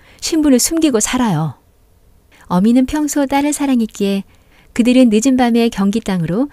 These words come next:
주인 몰래 야반 도주하게 되었어요. 날품팔이하고 실을 잣고 길쌈을 하며 열심히 재산을 모은 모녀에게는 천우신조로 하는 일마다 다 순조롭게 이루어지더니 마침내 집과 밭을 샀는데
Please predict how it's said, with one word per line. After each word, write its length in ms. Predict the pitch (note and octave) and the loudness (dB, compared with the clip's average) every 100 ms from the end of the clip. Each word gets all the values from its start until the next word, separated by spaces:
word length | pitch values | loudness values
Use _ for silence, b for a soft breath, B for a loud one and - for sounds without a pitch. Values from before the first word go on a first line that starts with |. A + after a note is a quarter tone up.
| b b b | b b b
주인 300 | - A#3 A#3+ | -2 2 4
몰래 380 | G3+ F#3 C#4 A#3 - | 2 0 0 -2 -4
야반 300 | F3 G3+ C4+ | -2 2 2
도주하게 500 | A#3+ A#3 A3+ F#3+ F3+ | 2 2 0 -2 -4
되었어요. 680 | E3+ F3+ F#3+ - D#3 D3 D#3+ - _ _ _ _ _ _ _ _ _ _ _ - | -4 -4 -4 -6 -6 -4 -6 -12 _ _ _ _ _ _ _ _ _ _ _ -2
날품팔이하고 960 | G3 A3+ D#4 D#4 D4+ D4 C#4 B3+ B3+ | -2 0 -2 -2 0 2 0 2 2
실을 300 | C4 E4 D#4+ | 2 0 0
잣고 440 | C#4 B3 - A3+ A3+ | -2 -4 0 4 4
길쌈을 520 | - A#3+ - A#3+ A3 | 2 -2 0 0 0
하며 400 | F#3+ F3+ F3+ F#3 b b b b | -2 -2 -4 -6 b b b b
열심히 540 | G#3+ C4 - C#4+ C#4+ | 0 0 -2 -2 -2
재산을 380 | C#4 G#3 A#3 A#3 | 0 -2 0 0
모은 240 | G3 F3+ F#3+ | 0 0 0
모녀에게는 800 | E3+ F3+ G#3+ G3 D3 F3+ C#4 F#3+ _ b b b b | 0 0 0 -2 -4 -4 -4 -6 _ b b b b
천우신조로 800 | - D4+ D4+ - A#3+ G#3+ A#3 G#3+ B B | -8 -4 -4 -2 0 0 0 -2 B B
하는 280 | D#4 D4+ | -2 0
일마다 460 | D4 A#3+ A3 G#3+ G#3 | 2 2 0 0 -2
다 260 | A3 F#3 G3+ | -2 -2 -2
순조롭게 560 | - E4 D#4+ D4+ C4+ | -2 -2 -2 -2 0
이루어지더니 720 | G#3 G3 F#3+ - F3 F3 F3 - b b | 0 0 -2 -4 -2 -2 -4 -8 b b
마침내 580 | F#3+ F3+ - G3 F#3+ F#3+ - | -6 -4 -4 -2 -2 -2 -4
집과 440 | - G3+ - A3 | -4 -4 -2 -2
밭을 320 | - - - | -2 -8 -4
샀는데 600 | G#3+ A#3+ G3+ D#3 A#3 G#3+ | -4 -2 -2 -4 -4 -6